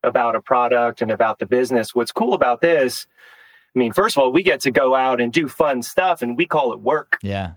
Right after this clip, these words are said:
Speaker 2: yeah.
Speaker 1: Yeah, we get to go, we get to go on the slopes, and we're wearing ridiculous stuff. So, you know, we're going down, and we're like, "Hey, look, we got kitty ears on our helmet."
Speaker 2: Yeah.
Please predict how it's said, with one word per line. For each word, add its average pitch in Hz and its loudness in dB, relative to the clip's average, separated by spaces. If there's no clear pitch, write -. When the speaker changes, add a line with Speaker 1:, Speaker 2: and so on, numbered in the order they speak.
Speaker 2:
yeah. 98 -6
Speaker 1:
Yeah, 135 0
we 151 0
get 196 0
to 160 0
go, 151 0
we 185 2
get 220 -2
to 175 0
go 151 0
on 139 0
the 123 -2
slopes, 170 0
and 135 -2
we're 180 2
wearing 139 0
ridiculous 135 -2
stuff. 147 0
So, 143 0
you 151 0
know, 151 0
we're 185 2
going 170 4
down, 160 4
and 147 0
we're 139 2
like, 135 2
"Hey, 208 0
look, 208 0
we 165 0
got 156 0
kitty 214 0
ears 143 0
on 127 0
our 123 0
helmet." 131 0
Speaker 2:
Yeah. 95 -6